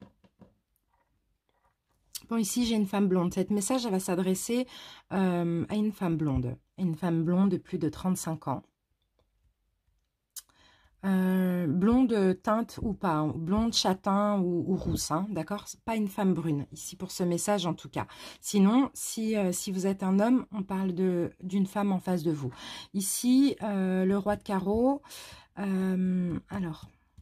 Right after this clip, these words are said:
hum, hum, hum, hum, hum, hum. On a, on a ici, alors, bon, ça va me parler du domaine professionnel, parce que là, on a une petite somme d'argent. Donc, il y a une femme blonde, plus de trente-cinq ans ici, qui va recevoir une petite somme d'argent,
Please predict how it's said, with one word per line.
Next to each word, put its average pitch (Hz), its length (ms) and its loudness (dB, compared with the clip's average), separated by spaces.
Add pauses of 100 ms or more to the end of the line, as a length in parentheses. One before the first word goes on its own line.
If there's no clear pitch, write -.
(200)
hum, 202 180 -8
hum, 190 160 -6
hum, - 220 -10
hum, - 80 -12 (100)
hum, - 160 -10
hum. 185 240 -6 (680)
On 233 100 4
a, 294 240 6
on 226 180 -4
a 254 80 2
ici, 269 440 0
alors, 151 280 0
bon, 247 240 0
ça 233 140 -4
va 214 100 4
me 208 60 2
parler 214 260 0
du 220 140 -2
domaine 196 280 2
professionnel, 185 640 -4
parce 170 180 -6
que - 100 -4
là, 190 140 2
on 226 200 0
a 190 40 4
une 185 120 4
petite 196 360 -8
somme 208 180 0
d'argent. 165 340 0 (320)
Donc, 185 200 -2
il - 20 2
y 208 40 2
a - 20 2
une 220 100 2
femme 220 280 0
blonde, 202 340 2
plus - 220 -4
de 185 80 2
trente-cinq 220 520 -4
ans 220 80 -2
ici, 208 280 -4
qui - 120 -8
va 185 80 0
recevoir 185 400 -2
une 196 140 0
petite - 280 -14
somme 190 200 2
d'argent, 190 440 0